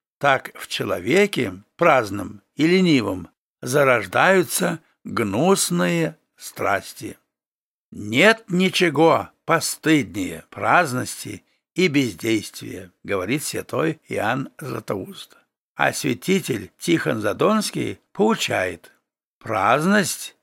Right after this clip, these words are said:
всему злу виновна, и кто в праздности живет, непрестанно грешит. Горе ленивым, если они не исправятся.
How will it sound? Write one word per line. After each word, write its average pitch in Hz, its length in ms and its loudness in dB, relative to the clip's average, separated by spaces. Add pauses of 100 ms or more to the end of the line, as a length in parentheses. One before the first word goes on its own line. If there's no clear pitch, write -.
(100)
всему 180 880 2
злу 113 680 2
виновна, 101 800 0 (280)
и 160 180 4
кто 139 520 2
в - 120 -20
праздности 120 960 -2
живет, 110 680 -2 (220)
непрестанно 135 1040 0
грешит. 98 580 -10 (720)
Горе 214 520 6
ленивым, 180 760 2 (460)
если 135 460 -2
они 120 760 0
не 131 380 -2
исправятся. - 960 -6